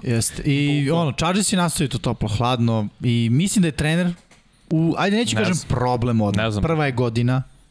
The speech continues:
Speaker 1: polako,
Speaker 2: Da.
Speaker 1: ali je on, da kažem, razlog. Neću još da kažem problem, rano je. I pitanje je, ako dođe do play-offa, to će biti one and done, ja mislim.
Speaker 2: A, ja, ja sam rekao po početku sezone, deset sedam vidim. Da li će biti play-off ili ne, to je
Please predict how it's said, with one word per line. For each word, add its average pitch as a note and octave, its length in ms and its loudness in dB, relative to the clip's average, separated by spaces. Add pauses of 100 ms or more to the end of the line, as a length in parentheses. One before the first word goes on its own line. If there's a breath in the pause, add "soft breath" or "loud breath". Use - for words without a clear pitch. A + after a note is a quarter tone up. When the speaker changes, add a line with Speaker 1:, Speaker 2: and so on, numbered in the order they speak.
(120)
Speaker 1:
polako, A2+ 580 0 (300 loud breath)
Speaker 2:
Da. D3+ 120 0
Speaker 1:
ali C#3+ 320 0
je C#3+ 240 0
on, D#3+ 400 2
da C3+ 100 0
kažem, C3+ 580 0
razlog. A2 520 -2 (460)
Neću C#3+ 240 0
još B2+ 80 0
da A#2+ 60 -2
kažem G#2 280 -2
problem, G#2+ 360 -2
rano A#2+ 260 0
je. C#3 120 0 (500 loud breath)
I C3+ 340 2
pitanje F3+ 380 0
je, D3+ 160 0
ako D3 160 -2
dođe D3 260 0
do C3+ 80 2
play-offa, C#3 680 0 (200)
to C3+ 140 0
će - 140 -2
biti A#2+ 320 0
one A#2 220 4
and G#2+ 100 4
done, G#2 220 2
ja G#2 100 2
mislim. G#2+ 240 2
Speaker 2:
A, B2+ 100 2
ja, A2 160 0 (120)
ja C#3+ 240 0
sam E3+ 140 -2
rekao D#3 200 -2
po - 80 -10
početku B2+ 280 -4
sezone, A2+ 300 0
deset A#2 280 -2
sedam G2+ 300 0
vidim. F#2+ 300 -4 (160)
Da G2+ 140 -2
li A2 60 0
će - 120 -2
biti G#2+ 200 -2
play-off G#2+ 300 -2
ili G2 140 0
ne, G#2 300 0
to G2 320 -2
je D#2 420 -6